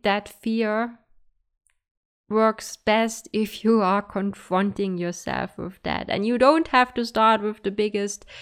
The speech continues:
uh, shock therapy in a way of going to a big stage with a huge group of people in front of you,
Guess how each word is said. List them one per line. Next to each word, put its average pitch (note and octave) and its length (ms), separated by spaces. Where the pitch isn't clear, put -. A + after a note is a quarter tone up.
uh, G3+ 560
shock A#3 520
therapy A#3 680
in G#3+ 100
a G3+ 100
way G#3+ 380
of G3 280
going A3 380
to G#3+ 460
a G3 80
big A3+ 260
stage A3+ 600
with G#3 340
a G#3 60
huge A#3 440
group B3 340
of - 260
people A#3+ 300
in G3+ 220
front G3+ 300
of G3+ 260
you, A3+ 320